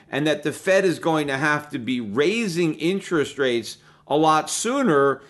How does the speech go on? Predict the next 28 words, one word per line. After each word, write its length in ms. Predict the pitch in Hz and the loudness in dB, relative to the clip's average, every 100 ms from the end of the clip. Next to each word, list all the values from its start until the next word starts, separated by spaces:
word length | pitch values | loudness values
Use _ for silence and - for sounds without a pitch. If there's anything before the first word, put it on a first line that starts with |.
| _ 127 | _ 0
than 240 | 160 160 | 2 2
the 80 | 156 | 2
markets 560 | 160 160 156 160 120 | 4 4 2 -2 -2
have 260 | - 147 131 | -2 -2 0
been 160 | 143 131 | 0 -2
expecting. 760 | 127 - 170 143 - 104 95 | -4 -4 0 0 -2 -6 -4
And 120 | 143 | -4
in 80 | 143 | -4
fact, 360 | 185 180 170 - - - | 0 0 0 -6 -14 0
we've 220 | 160 156 | 0 0
already 420 | - 220 277 311 | 0 4 4 4
been 260 | 208 170 151 | 2 0 -2
seeing 580 | - 202 226 190 151 143 | -4 -4 -2 -2 0 0
that 260 | 151 123 | -2 -2
narrative 600 | 127 143 165 135 110 95 - _ - | -4 0 2 2 0 -2 -10 _ -10
play 280 | - 208 170 | 0 2 4
out 280 | 185 127 120 | 4 2 0
even 260 | 165 165 | -2 0
before 800 | 139 - - 185 196 156 131 123 - - - | 0 -2 0 4 6 6 4 2 -4 -20 -6
yesterday, 1000 | 120 160 180 - 185 135 110 101 104 - - - | 0 2 2 -2 0 2 2 2 -2 -6 -20 -4
with 540 | 143 185 185 165 - - _ _ - | 2 4 4 2 -2 -18 _ _ -14
strength 520 | - - 170 185 165 | -10 0 0 2 0
in 100 | 180 | 2
the 100 | 156 | 2
dollar, 800 | 147 143 147 147 143 143 143 135 - _ - | 4 4 4 4 4 4 2 0 -10 _ -6
with 460 | 135 175 170 147 143 | 2 4 4 2 0
a 220 | 143 143 | 0 0
contraction 1080 | - 160 120 - 180 175 170 - 165 147 147 | -4 -6 -4 -2 0 2 0 0 0 0 -6